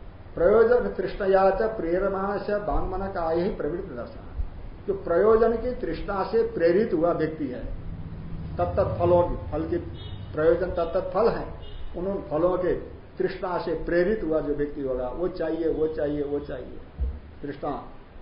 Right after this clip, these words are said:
रूपी जो फल है, उस फल के द्वारा प्रेरित हुआ जो व्यक्ति, फल रूपी जो तृष्णा, तृष्णा के द्वारा प्रेरित हुआ व्यक्ति का क्या होता है? वाङ्मन का ही प्रवृत्ति, कहीं वाणी से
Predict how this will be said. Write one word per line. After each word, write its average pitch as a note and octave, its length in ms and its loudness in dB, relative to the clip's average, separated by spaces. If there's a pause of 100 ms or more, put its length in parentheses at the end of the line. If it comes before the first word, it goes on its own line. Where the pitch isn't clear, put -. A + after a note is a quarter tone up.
(240)
रूपी D3 260 -4
जो B2+ 100 -6
फल D#3+ 300 0
है, A#2+ 180 -4 (540)
उस D3+ 200 -2
फल E3 180 2
के F3 140 0
द्वारा E3 280 2
प्रेरित D#3 440 0
हुआ C#3+ 200 -2
जो C#3+ 120 -4
व्यक्ति, C#3 320 -6 (360)
फल D#3 120 2
रूपी E3+ 280 -2
जो E3+ 120 -2
तृष्णा, E3 600 -6
तृष्णा D#3+ 320 -6
के E3 120 -2
द्वारा D#3+ 240 0
प्रेरित D3+ 440 0
हुआ C#3 160 -2
व्यक्ति C3+ 340 -2 (600)
का C#3+ 100 0
क्या F3+ 200 2
होता F3+ 300 6
है? F3+ 140 2
वाङ्मन E3+ 400 -2
का D3 200 -2
ही D#3+ 140 0
प्रवृत्ति, B2 520 -8 (640)
कहीं D#3+ 180 -2
वाणी D#3+ 300 0
से F#3 160 -2